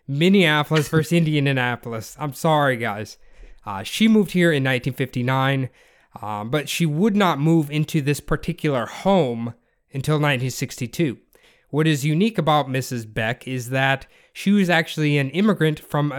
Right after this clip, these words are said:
Vienna, Austria. She was married to a man who was a U S embassy officer in Austria, and after they divorced, for some fucking reason, she decided,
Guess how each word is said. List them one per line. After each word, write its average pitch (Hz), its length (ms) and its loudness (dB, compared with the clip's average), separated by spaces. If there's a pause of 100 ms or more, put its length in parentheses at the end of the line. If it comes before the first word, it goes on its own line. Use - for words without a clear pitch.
Vienna, 147 580 0
Austria. 123 800 -4 (340)
She - 160 -2
was 156 180 2
married 156 380 2
to 151 160 -2
a 143 80 2
man 143 400 2
who 143 120 -2
was 139 200 0
a 135 60 2
U 135 340 0
S 160 300 -2
embassy 147 560 -2
officer 135 480 -4
in 202 320 4 (200)
Austria, 127 640 -2 (360)
and 135 120 -2
after 135 280 0
they 135 180 0
divorced, 165 500 0
for 151 160 -2
some 214 720 2 (320)
fucking 202 680 0
reason, 123 680 0 (300)
she - 260 0
decided, 147 680 0